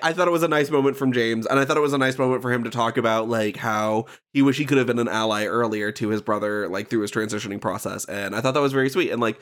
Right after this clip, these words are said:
it's, like, not easy to go on national television, I'm sure, and be like, "Yeah, I was being a shithead once, and I'm sad that I am, was not, not a shithead."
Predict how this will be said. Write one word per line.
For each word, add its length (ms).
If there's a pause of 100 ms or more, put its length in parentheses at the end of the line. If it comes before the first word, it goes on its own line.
(400)
it's, 240
like, 280 (500)
not 300
easy 360
to 120
go 220
on 120
national 280
television, 400
I'm 80
sure, 120
and 80
be 80
like, 240
"Yeah, 220
I 120
was 280 (380)
being 260
a 60
shithead 580
once, 400
and 140
I'm 200
sad 300
that 100
I 100 (440)
am, 320
was 160
not, 260
not 220
a 40
shithead." 580